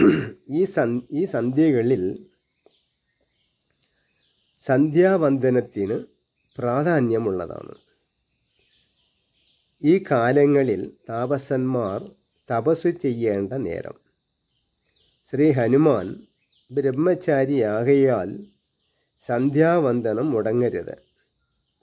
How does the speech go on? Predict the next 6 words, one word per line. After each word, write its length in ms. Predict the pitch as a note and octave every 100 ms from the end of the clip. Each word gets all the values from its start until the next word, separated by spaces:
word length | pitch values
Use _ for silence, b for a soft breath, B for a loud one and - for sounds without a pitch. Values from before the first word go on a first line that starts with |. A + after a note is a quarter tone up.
| _ _ _ _ _ _ -
രാമശബ്ദം 960 | B2 B2 C#3+ F#3 - - A#2 G#2 - C#3 D#3 B2
എവിടെ 320 | B2+ C3+ D#3+ E3 - - -
കേൾക്കുന്നോ 760 | B2 C3+ D3+ D3+ C#3+ A#2 A#2+ F#2 F2 - _ _ _ _ _
അവിടെ 440 | A#2 B2 D#3+ D#3 G2+ G2+ - _ _
ഹനുമാന്റെ 640 | - B2 D3+ F3 A2 G2+ A2 -
സാന്നിധ്യം 680 | A2 A2 D#3+ C#3+ - A2+